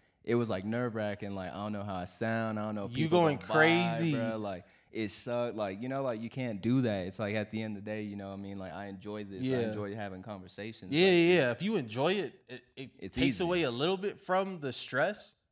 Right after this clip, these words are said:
Speaker 2: that's when you first do it. Like, when I first did my first song, y'all, I'm not <laughs> gonna lie. So I did it. Like, I had, like, ten songs made.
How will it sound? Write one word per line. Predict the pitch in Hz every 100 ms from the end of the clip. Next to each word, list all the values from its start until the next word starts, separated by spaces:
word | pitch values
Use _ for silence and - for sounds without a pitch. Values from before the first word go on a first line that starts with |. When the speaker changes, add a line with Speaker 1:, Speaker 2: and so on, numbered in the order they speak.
| _ 113
Speaker 2:
that's | 123 120
when | 131
you | 147
first | - 139 101
do | 107 143
it. | 156
Like, | 120
when | 123 165
I |
first | 170 165 135
did | 143
my | 139 139
first | 143 131 -
song, | 123 135 143
y'all, | 135
I'm | 135
not | 120 107
<laughs> | -
gonna | 113
lie. | 107 104 - _ - 180 180 165 -
So | - 135
I | 120
did | 107 139 156
it. | 156 151 - _ -
Like, | 139
I | 147
had, | 156 202
like, | 170 117
ten | - 139
songs | 123 127 107
made. | 104 104 104